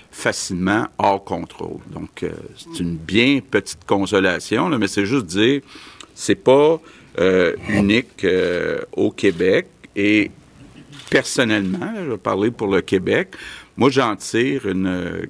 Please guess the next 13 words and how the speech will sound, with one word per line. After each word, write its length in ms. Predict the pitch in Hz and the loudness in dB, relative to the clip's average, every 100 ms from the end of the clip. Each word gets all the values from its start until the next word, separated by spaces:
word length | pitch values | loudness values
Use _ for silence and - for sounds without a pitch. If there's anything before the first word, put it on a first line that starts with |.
| - | -4
grande 380 | 104 131 127 | 0 2 2
leçon. 460 | 104 90 - 92 160 _ - - - - - - - - | 0 -2 -4 -4 -4 _ -20 -20 -20 -20 -20 -20 -16 -4
Euh, 540 | 87 90 92 92 87 76 - - - _ - | -2 -2 -2 -2 -4 -6 -12 -16 -20 _ -20
vous 340 | - - - - | -20 -20 -18 -10
savez 320 | - 110 131 | 0 0 0
qu'on 220 | - 110 | 0 -2
travaillait 420 | - 101 104 117 | 0 0 4 4
déjà 400 | 107 104 92 117 | 2 -2 0 0
sur 360 | 156 - 110 87 | 0 -2 -2 0
les 220 | 95 95 | 0 0
maisons 680 | 92 95 127 127 101 113 139 | 0 0 2 2 0 0 -2
des 320 | 110 98 90 | -2 -4 -2
aînés. 500 | 98 95 90 95 123 | -2 -2 -2 -4 -4